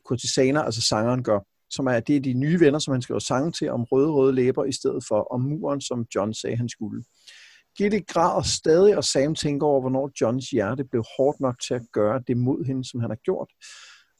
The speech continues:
Da, var da I gjorde ham til Lord Commander, siger Mester Aemon, da Sam spørger. Det, <laughs> så, så, så må du,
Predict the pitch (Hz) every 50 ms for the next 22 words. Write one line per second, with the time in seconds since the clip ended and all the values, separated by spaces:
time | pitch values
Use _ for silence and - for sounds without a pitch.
0 | _ - 151 139 143 156 - - 139 139 - 123 127 143 - 160 143 135 120 -
1 | 139 131 120 127 123 120 - 139 127 117 131 131 135 127 - - - 143 135 127
2 | 123 131 143 156 180 - - - - 123 117 117 117 120 110 - - 120 - -
3 | 113 110 113 117 117 120 - 110 - - - 113 107 107 107 - - - 104 107
4 | - - 107 107 - _ - 147 147 143 - - - - 180 - - _ _ _
5 | _ _ _ _ _ _ _ _ _ - - - - - - - - - 214 208
6 | 196 190 170 156 156 - - 202 214 - - - _ _ _ _ _ _ _ _
7 | _ - - - 208 208 185 - - - 226 220 202 190 156 139 131 127 127